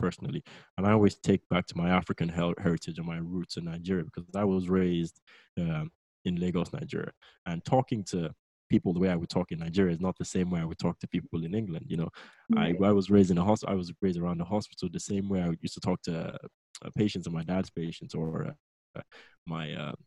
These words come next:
Speaker 1: the physio's patient when I used to shadow, it's not the same way I would talk to people here,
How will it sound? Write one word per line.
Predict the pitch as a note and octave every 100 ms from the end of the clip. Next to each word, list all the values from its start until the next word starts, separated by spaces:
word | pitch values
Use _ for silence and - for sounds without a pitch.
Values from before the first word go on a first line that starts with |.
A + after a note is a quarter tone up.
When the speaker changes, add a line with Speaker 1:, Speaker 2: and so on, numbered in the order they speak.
| _
Speaker 1:
the | -
physio's | - G2 F#2+ E2 - - - -
patient | F2+ E2+
when | E2+
I |
used | E2+ -
to |
shadow, | - G2 G2 F2 - - - -
it's |
not | A#2
the | G#2
same | A2+ G#2
way | F#2+
I |
would | E2+ -
talk | F#2+ F2
to | -
people | - F2 F2
here, | - - -